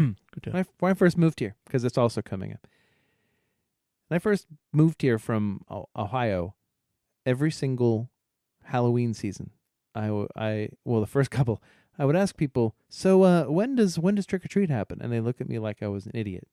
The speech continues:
Speaker 2: "Well, it happens on the thirty-first on Halloween." "No, no, no, no, no, no. I know that, but when is Beggars Night?"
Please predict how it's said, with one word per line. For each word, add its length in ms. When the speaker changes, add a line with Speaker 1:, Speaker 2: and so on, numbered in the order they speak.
Speaker 2:
"Well, 240
it 40
happens 400
on 100
the 120
thirty-first 640
on 80
Halloween." 400
"No, 100
no, 120
no, 120
no, 120
no, 120
no. 220
I 100
know 180
that, 300
but 160
when 220
is 100
Beggars 460
Night?" 320